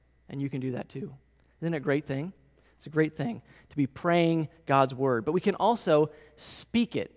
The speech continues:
Speak it in your living situations. And this is where I get, I get uncomfortable too, okay? I tend to be a pretty reserved person, a pretty introverted person most of the time.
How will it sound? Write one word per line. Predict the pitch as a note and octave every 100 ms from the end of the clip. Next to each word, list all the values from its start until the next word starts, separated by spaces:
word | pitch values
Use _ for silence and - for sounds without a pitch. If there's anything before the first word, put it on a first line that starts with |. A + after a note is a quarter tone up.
| -
Speak | - - A3+ A#3+
it | A#3+ A#3 -
in | E3+
your | E3+ E3
living | E3 F3+
situations. | E3 F3+ E3 D3+ C#3 C3 C3
And | C3+
this | A3
is | A#3 E3
where | E3 D3+ - -
I | F3
get, | A#3 A#3+ -
I | E3
get | G3+ A3
uncomfortable | F#3 F3+ E3 D3+ D#3+
too, | F#3+ D3+ B2+ C#3
okay? | - D#3+ F#3+ - -
I | - F#3
tend | B3
to | G#3
be |
a | G3+
pretty | G3 F#3 F3+ - _ -
reserved | D3 D#3 C3+ D#3+ D#3 D3 -
person, | D3 C3+ B2 C3+ -
a | - C#3+
pretty | - E3+ D3+ C#3 - -
introverted | E3 - E3+ D#3+ D3+ C3+
person | E3 D#3 D3
most | C3+ C3+ -
of | B2+
the |
time. | - C#3 A#2+ G#2+